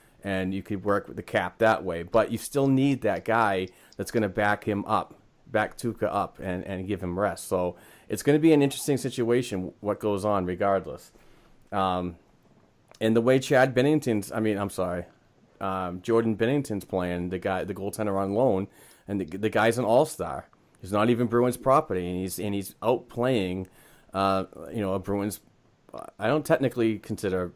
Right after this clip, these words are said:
uh, McIntyre a prospect anymore because he signed a two-way deal. So, um,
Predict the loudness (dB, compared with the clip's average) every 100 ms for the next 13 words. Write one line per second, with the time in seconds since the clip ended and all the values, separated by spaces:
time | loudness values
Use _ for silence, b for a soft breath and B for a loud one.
0 | -8 -4 -4 -2 -4 -6 -6 -4 -4 -2
1 | -2 -2 -6 -10 -10 -8 -8 -8 -8 -8
2 | -10 -6 -4 -4 -6 -8 -6 -4 -4 -4
3 | -6 -6 -8 -8 -8 -10 b b b b
4 | b -6 -4 -4 -8